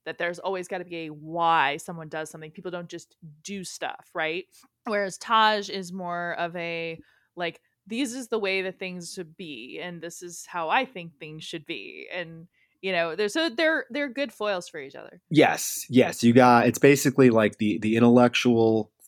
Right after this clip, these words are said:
Speaker 2: deep thinker, Harvard graduate versus, like, the old school police lieutenant, right? That, that really
Speaker 1: Yep.
Speaker 2: thinks of police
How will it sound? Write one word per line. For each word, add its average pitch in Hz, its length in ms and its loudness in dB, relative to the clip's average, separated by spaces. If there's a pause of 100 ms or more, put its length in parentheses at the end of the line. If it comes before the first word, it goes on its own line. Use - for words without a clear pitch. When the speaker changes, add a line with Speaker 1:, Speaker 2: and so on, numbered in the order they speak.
Speaker 2:
deep 117 260 6
thinker, 104 420 4
Harvard 113 460 4
graduate 98 500 0
versus, 95 420 -4
like, 95 140 -4
the - 120 -2
old 160 300 8
school 123 680 8 (640)
police 120 400 4
lieutenant, 95 500 -2
right? 95 340 0 (360)
That, 98 280 2
that 110 160 4
really 123 260 10
Speaker 1:
Yep. 120 280 8
Speaker 2:
thinks 127 280 6
of 123 160 4
police 123 420 4